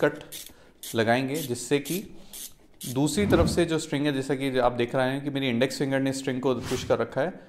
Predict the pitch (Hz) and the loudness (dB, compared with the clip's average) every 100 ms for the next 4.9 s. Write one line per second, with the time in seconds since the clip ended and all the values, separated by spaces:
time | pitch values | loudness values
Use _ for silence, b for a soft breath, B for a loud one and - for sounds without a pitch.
0 | B - 117 127 117 117 - 151 131 123 | B -2 0 0 -2 -4 0 2 4 2
1 | - 131 120 120 110 101 165 - - - | 0 0 0 0 -4 0 -2 -2 -14 -20
2 | _ - _ _ _ - 147 156 131 135 | _ -20 _ _ _ -10 0 2 2 0
3 | 160 - 147 147 143 - - 151 151 151 | -2 0 -2 -2 -6 -8 0 2 2 0
4 | 127 127 156 156 123 - 127 123 | 0 2 0 0 0 -2 -4 -6